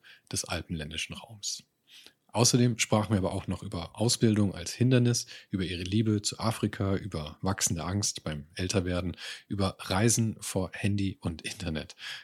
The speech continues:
darüber, dass Langeweile zu Grübeln führt und dass man das besser erlassen sollte,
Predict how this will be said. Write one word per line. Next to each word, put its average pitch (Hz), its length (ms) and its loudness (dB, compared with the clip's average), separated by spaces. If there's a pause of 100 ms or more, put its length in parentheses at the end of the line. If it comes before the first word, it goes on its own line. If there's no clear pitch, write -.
darüber, 110 380 2
dass 92 160 -2
Langeweile 120 680 2
zu 98 340 -6
Grübeln 92 480 0
führt - 380 -6
und 98 140 -4
dass 98 160 -4
man 95 160 -4
das - 280 -4
besser - 300 -4
erlassen 95 340 -4
sollte, 80 360 -4